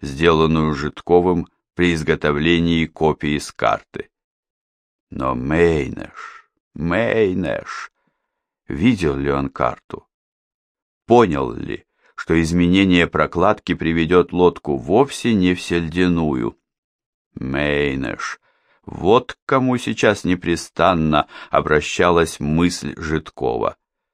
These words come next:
Он поставит мины в горле Кривой Губы, куда корабли противника пойдут для высадки десанта. Проход в советском минном поле перед Сельдяной останется чист. Советские корабли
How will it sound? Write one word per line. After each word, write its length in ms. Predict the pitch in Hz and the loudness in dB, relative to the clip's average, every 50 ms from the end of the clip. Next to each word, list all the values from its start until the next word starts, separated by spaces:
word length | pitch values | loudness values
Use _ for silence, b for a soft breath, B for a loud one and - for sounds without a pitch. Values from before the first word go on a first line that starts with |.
| _ _ _ _ _ _ | _ _ _ _ _ _
Он 200 | - - 69 67 | -8 -8 -6 -4
поставит 640 | - - 73 - - - 90 82 82 80 82 80 - | -2 -2 -2 -2 -4 -2 0 0 2 2 0 -2 -4
мины 440 | - 73 80 87 92 90 87 85 82 | -4 -2 0 2 2 2 2 0 -2
в 100 | 73 76 | -4 -6
горле 460 | 69 69 85 87 85 80 82 80 80 | -2 2 4 4 4 4 2 0 -2
Кривой 480 | 78 - - 82 82 78 80 85 85 82 | -2 -4 -4 -4 -4 0 0 0 0 0
Губы, 540 | 76 82 90 90 82 78 78 69 - - _ _ _ _ _ _ _ _ _ _ _ | 0 0 -2 -2 0 -2 -2 -2 -4 -6 _ _ _ _ _ _ _ _ _ _ _
куда 260 | - 73 69 73 71 | -6 -2 0 0 0
корабли 400 | - 80 78 78 76 73 82 87 | 2 2 2 2 2 2 0 -2
противника 760 | 87 - 76 73 71 - 82 87 80 80 80 76 - 78 73 | 0 0 0 -2 0 0 0 0 2 0 0 0 0 -2 -2
пойдут 480 | - - 71 71 71 69 82 87 85 76 | 0 0 -2 -2 0 0 0 0 -2 -2
для 220 | - 80 80 76 | -2 0 0 2
высадки 520 | 73 82 87 85 - 82 78 - - 80 | 2 0 -2 -2 -2 -4 -6 -4 -6 -6
десанта. 720 | 78 78 90 87 - - 69 60 58 50 - - - - - _ _ _ _ _ _ _ _ _ _ _ _ _ _ | -2 -2 -2 -4 -2 -2 -2 -2 0 -2 -8 -10 -10 -12 -12 _ _ _ _ _ _ _ _ _ _ _ _ _ _
Проход 480 | - 73 76 73 - - - 98 98 - | -4 -2 0 0 0 0 2 0 0 0
в 80 | - | -4
советском 640 | - - 90 82 82 87 92 87 - - - - 82 78 | -4 -2 0 0 2 2 0 0 -4 -2 -2 0 0 2
минном 580 | 82 85 87 90 85 80 80 78 78 76 71 | 2 2 2 2 2 2 0 0 0 -2 -2
поле 540 | - _ - 92 98 95 87 80 76 73 - _ _ _ _ _ _ | -4 _ 0 0 2 2 4 2 2 0 -2 _ _ _ _ _ _
перед 360 | 87 87 85 82 80 76 - | 0 2 4 2 2 0 -2
Сельдяной 840 | - - 80 78 78 73 71 71 73 71 76 87 98 104 90 78 - _ _ _ _ | -4 -4 -4 -2 -2 -2 -2 -2 -2 0 2 2 2 2 2 0 -2 _ _ _ _
останется 880 | - 71 76 - - - - 92 98 98 92 90 90 90 - - 87 90 | 0 0 0 0 -4 -2 0 2 2 4 2 0 0 -2 -2 -2 -2 -2
чист. 640 | 90 - - - 110 85 - - - _ - - - _ _ _ _ _ _ _ _ _ _ _ _ _ _ | -2 -4 -2 -2 -2 -2 -2 -6 -14 _ -20 -20 -20 _ _ _ _ _ _ _ _ _ _ _ _ _ _
Советские 640 | _ - 82 78 82 92 95 92 - - - 92 90 | _ -2 0 2 2 2 0 0 -4 -4 0 0 0
корабли 600 | 85 - 95 87 87 80 73 82 101 107 98 87 | 0 0 0 2 2 0 0 0 0 0 0 -2